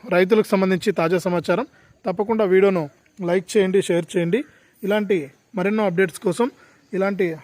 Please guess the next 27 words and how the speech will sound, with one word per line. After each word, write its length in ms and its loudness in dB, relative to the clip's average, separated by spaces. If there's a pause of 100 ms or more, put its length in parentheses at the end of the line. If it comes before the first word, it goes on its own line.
అప్‌డేట్స్ను 420 -2
తెలుసుకోవడానికి 680 -2
తప్పకుండా 580 0 (480)
వీడియోను 400 -2 (120)
లైక్ 260 -2
చేసి, 180 -4
షేర్ 240 -4 (100)
చేసి, 200 -4
సబ్స్క్రైబ్ 500 -6
చేసుకుని 360 -2 (500)
గంట 160 -2
పైన 240 0
నొక్కి 320 -4 (200)
మళ్ళీ 200 0
వచ్చే 240 0
ఆలనే 300 2
గంట 220 -6
పైన 220 -2
నొక్కి 280 -6 (400)
ప్రతి 320 -4
అప్‌డేట్ను 440 -2
కూడా 180 0
మీరు 180 -2
మిస్ 220 -6
అవ్వకుండా 320 -2
మీ 140 -6
ఫోన్లోనే 420 -4